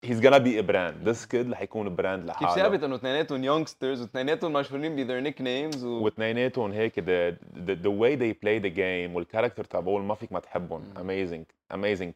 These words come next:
Speaker 1: two kids. So ليش كانت أصعب decision بوبو؟ It was لأنه أوكي، so للعالم ما بتعرف، طلع القرار إنه إذا أنت عندك one list A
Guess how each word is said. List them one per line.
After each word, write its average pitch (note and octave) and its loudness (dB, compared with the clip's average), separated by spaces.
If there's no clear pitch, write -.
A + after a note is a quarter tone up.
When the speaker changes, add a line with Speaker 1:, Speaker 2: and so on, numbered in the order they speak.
Speaker 1:
two E2 -8
kids. E2 -10
So A2 6
ليش D3 6
كانت F3 -2
أصعب C#3 2
decision C3+ -4
بوبو؟ B2 2
It C3 -2
was C3 2
لأنه A#2+ 2
أوكي، A#2 2
so - 0
للعالم G2 6
ما A2+ 4
بتعرف، G2+ 4
طلع A2+ 6
القرار G#2 4
إنه F#2+ -4
إذا F#2+ -4
أنت A2+ -4
عندك G#2 -2
one A2 -2
list - -8
A G2+ 0